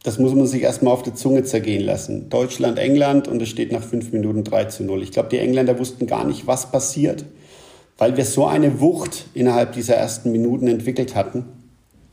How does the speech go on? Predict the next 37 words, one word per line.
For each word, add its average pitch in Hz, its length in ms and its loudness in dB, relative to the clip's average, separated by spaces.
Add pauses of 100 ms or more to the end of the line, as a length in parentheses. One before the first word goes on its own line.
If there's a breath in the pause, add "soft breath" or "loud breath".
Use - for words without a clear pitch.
(300)
die, 123 440 4 (640 loud breath)
die 117 80 -6
sie 131 140 2
nicht 127 160 2
verteidigen 120 540 2
konnten. - 440 -4 (480 loud breath)
Und 110 200 -2
wir 120 80 4
haben 120 120 4
das 123 100 2
Spiel 135 200 0
dann 131 200 2
dominant 131 400 4
zu - 80 0
Ende 165 260 2
gespielt. 147 400 2
Das 139 100 0
Spiel 131 200 -4
ist 117 200 -6
drei 123 140 2
zu 123 180 -4
null 117 160 6
ausgegangen. 127 800 2
Es 117 160 0
war 120 160 4
von 117 240 2
der 113 120 4
ersten 120 340 0
bis 113 180 -4
zur 113 140 -2
letzten 113 360 -4
Minute 120 400 0
sehr, 135 360 -2
sehr 127 200 2
dominant 123 480 0
von - 220 0
uns. 151 320 -2